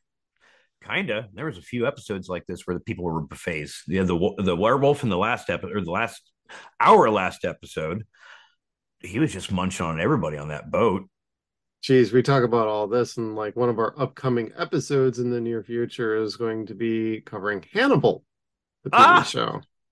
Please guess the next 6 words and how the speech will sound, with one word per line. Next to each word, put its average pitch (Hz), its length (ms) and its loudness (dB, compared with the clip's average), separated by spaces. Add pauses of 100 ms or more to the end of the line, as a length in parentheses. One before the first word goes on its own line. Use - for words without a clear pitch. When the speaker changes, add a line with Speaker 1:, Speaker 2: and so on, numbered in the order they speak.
(340)
Speaker 1:
You 175 140 2
know, 214 360 2 (680)
I, 151 140 2 (960)
I 147 120 2
wanna 143 440 2
say 185 540 0